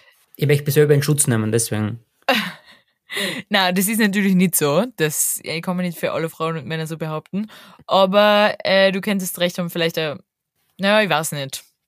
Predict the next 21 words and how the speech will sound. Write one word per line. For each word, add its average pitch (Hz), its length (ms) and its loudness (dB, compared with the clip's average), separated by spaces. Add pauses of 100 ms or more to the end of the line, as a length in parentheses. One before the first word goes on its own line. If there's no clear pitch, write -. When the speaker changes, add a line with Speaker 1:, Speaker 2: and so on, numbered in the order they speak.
(340)
Speaker 2:
Müssen 220 220 -6
wir 226 60 -2
mal, 202 400 0
äh, 185 320 4
müsstest 190 340 -6
du 196 40 -4
ja 190 100 0
mal 180 160 -2
beobachten. 147 640 -6 (540)
Speaker 1:
Da 139 80 4
müssen 147 240 4
wir 135 60 4
eine 131 80 2
Forschung 131 360 0
machen. 104 400 -4 (200)
Speaker 2:
Müsstest 202 300 -4
mal 196 100 -2
<laughs> - 0 -
Forschung 185 480 -4
machen. 165 260 -6 (460)
<laughs> 302 340 -2